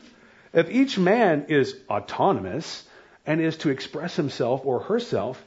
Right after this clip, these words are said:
you're bound to get conflict, aren't you? If each one of us is a God and I determine I do what I think is right and you think differently, there's a clash immediately.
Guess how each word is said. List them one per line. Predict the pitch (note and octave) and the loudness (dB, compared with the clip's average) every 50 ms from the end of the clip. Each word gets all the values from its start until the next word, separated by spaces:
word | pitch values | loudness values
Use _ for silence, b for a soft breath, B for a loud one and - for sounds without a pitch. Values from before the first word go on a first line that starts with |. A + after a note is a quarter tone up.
| b b b b b b b b b | b b b b b b b b b
you're | - F3 F#3 | 2 2 2
bound | C#3+ A#2+ D#3 F3+ G#3+ A#3 A#3+ A3+ | 4 4 2 2 2 2 0 0
to | - A#3 | 0 -2
get | A3 B3+ - - | -2 -2 -4 -4
conflict, | - - A3 C#4 E4 D#4 - - A#2 G#2 B2+ | -4 -2 0 2 2 2 0 -2 -4 -2 -2
aren't | G#2 G2 G2 - - | -2 -2 -4 -6 -10
you? | F#2+ - - _ _ _ _ _ _ _ _ _ _ _ _ _ _ _ _ _ - | -14 -16 -18 _ _ _ _ _ _ _ _ _ _ _ _ _ _ _ _ _ -2
If | D3+ D3+ - | -2 -2 0
each | G3+ B3+ B3+ A3+ - | 0 0 0 2 2
one | G3 A#3+ A#3+ | 4 4 4
of | F3 C3+ | 6 4
us | C3 B2+ B2 - | 4 2 2 -2
is | - D3+ C#3 B2 A#2+ | -2 0 0 2 2
a | A#2 G#2+ | 2 0
God | G2+ G2+ D3+ D#3+ C3 F#2 F2 F2+ F2+ | 0 2 4 4 4 4 0 -2 -4
and | F#2+ G#2 | -2 0
I | C#3+ D3+ C3+ | 0 0 0
determine | G#2+ G#2+ G#2+ - C3+ B2 A#2 G#2+ A2 | -2 -4 -6 -4 -4 -2 -2 -2 -2
I | A2+ D3+ D3 B2 | 0 0 0 0
do | A2+ A#2 A2 | 2 0 0
what | G2 G#2 | 2 4
I | E3 A#3+ A3+ | 4 2 2
think | - B2 G2 F#2+ | 2 -2 -6 -6
is | F#2+ F2 | -8 -8
right | F2+ F2 E2 F#2+ C3+ - B B B B B B | -8 -10 -6 -8 -8 -8 B B B B B B
and | A#2+ A#2+ | -2 2
you | D#3 G3+ A#3 | 4 4 4
think | A3+ G#3 E3 C#3 B2 | 4 4 2 0 2
differently, | A2 A#3 C4 B3+ G3+ C3+ A2+ G#2 G2+ B2 E3 E3+ B B B B B B - | 2 2 2 2 0 -2 -2 0 0 0 0 0 B B B B B B -2
there's | - G3+ G3 F#3 | -2 -2 0 0
a | G3 | -4
clash | G3 - - - A#3+ A3+ G#3+ E3+ D3+ D#3+ F3 - - - | -6 -6 -10 -6 -4 0 0 2 2 0 -2 -4 -6 -2
immediately. | - F3+ F#3 F#3 F#3 G3+ A3+ B3 B3 A#3 G3 - - - - - - | 0 2 2 4 4 4 4 4 4 4 2 0 -2 -6 -12 -14 -16